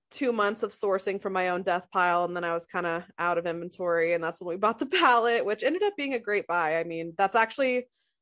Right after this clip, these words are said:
that's the only palette we've ever bought, though. We, like, we don't do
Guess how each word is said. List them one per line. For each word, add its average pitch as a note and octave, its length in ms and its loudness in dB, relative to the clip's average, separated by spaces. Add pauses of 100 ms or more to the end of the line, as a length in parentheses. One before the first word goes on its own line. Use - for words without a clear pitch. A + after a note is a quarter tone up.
(120)
that's G3 220 0
the B3+ 140 -2
only F#3 240 -2
palette F#3 500 0
we've E3 180 -6
ever E3+ 220 -2
bought, C#3 440 -2 (100)
though. C3 160 -4
We, F#3 300 -2 (100)
like, D#3 400 -4 (100)
we F#3 100 -6
don't G3+ 220 -2
do E3 520 -6